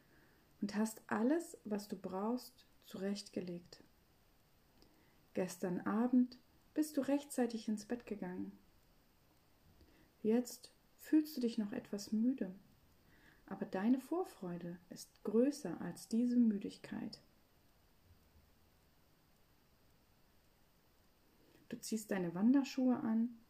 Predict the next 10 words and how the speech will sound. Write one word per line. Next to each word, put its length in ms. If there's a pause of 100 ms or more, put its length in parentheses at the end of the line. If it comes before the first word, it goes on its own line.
(360)
und 260
gehst, 500 (800)
noch 160
bevor 400
du 80
etwas 400
frühstückst, 880 (380)
aus 200
dem 300
Haus. 340